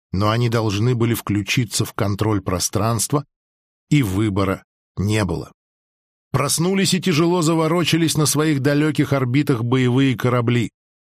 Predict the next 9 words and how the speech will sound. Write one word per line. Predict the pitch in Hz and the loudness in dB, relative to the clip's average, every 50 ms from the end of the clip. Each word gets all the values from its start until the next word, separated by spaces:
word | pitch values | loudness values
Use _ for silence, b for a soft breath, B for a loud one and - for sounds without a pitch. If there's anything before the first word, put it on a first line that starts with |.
| - | -4
немыслимо | - 104 113 135 156 170 175 190 185 160 - 156 165 165 165 170 165 | -2 0 2 2 2 2 2 2 2 0 0 0 0 0 2 2 0
огромные, | 156 127 113 123 143 156 160 151 131 113 101 87 76 - - _ _ _ _ _ - | 0 0 0 0 2 2 0 0 0 -2 -4 -4 -6 -8 -14 _ _ _ _ _ -6
грозные, | - - 120 101 131 139 143 143 107 87 92 92 - - _ _ _ _ - | -2 -2 0 2 2 0 0 0 -2 -2 -4 -6 -8 -10 _ _ _ _ -6
созданные | - - - 170 170 175 147 131 135 156 156 151 151 160 160 | -4 0 0 0 0 0 0 0 0 0 2 2 2 0 0
из | - - 147 135 120 | 0 0 0 2 2
разнообразных | 135 143 123 127 135 135 135 127 107 110 120 139 143 131 110 131 135 120 - | 2 2 2 2 2 2 2 0 0 0 0 0 0 0 0 0 -2 -2 -2
планетоидов | - 131 135 131 127 123 113 - - 127 127 127 123 123 117 117 - | 0 0 2 2 2 0 0 0 0 0 2 2 0 0 0 -2 -2
чужих | - - 117 110 95 90 98 113 110 95 82 | -2 -2 0 0 0 0 0 0 0 -2 -2
звёзд. | 78 98 98 104 107 101 78 - - - - | -2 0 0 0 0 -2 -2 -4 -8 -10 -12